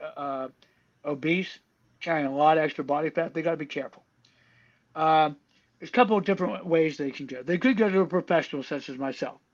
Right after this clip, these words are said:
to get started, or they could go to a gym. Although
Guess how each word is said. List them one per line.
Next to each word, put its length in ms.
to 60
get 140
started, 400
or 440
they 200
could 160
go 120
to 180
a 40
gym. 400
Although 440